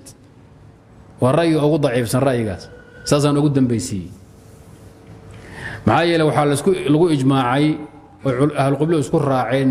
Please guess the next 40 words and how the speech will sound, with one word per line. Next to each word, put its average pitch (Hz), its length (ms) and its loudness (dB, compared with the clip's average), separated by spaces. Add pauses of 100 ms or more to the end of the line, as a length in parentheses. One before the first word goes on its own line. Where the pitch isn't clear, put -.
masjidku 143 400 -2
inuu 143 200 0
ka 135 120 -2
caagan 123 400 0
yahay 127 260 0 (1800)
in 143 220 4
lagu 135 160 2
saxaroodo 120 560 0
ama 117 180 -2
lagu 123 220 0
kaajo 117 360 -4
ama 120 180 -2
nijaasa 120 460 0
la 110 140 0
gaadhsiiyo. 92 540 -4 (880)
Sidoo 156 320 2
kale 135 200 2
aan 139 240 2
la 139 60 0
iibin 131 500 2
karin. 107 360 0 (680)
Kullu 170 280 4
makaanin 156 520 2
baa 139 200 2
ictikaaf 127 420 -2
ku - 80 2
asaxaya. 120 840 -2
Ma 120 120 0
meesha 160 300 2
hadda 165 200 -2
inaan 160 180 0
iskaga 156 300 0
kaajo 147 240 0
ay 160 120 0
bannaanayd 143 480 0
oo 151 40 0
intaan 143 200 -2
isku 170 140 -4
qoto 143 300 -2
aan, 135 200 -2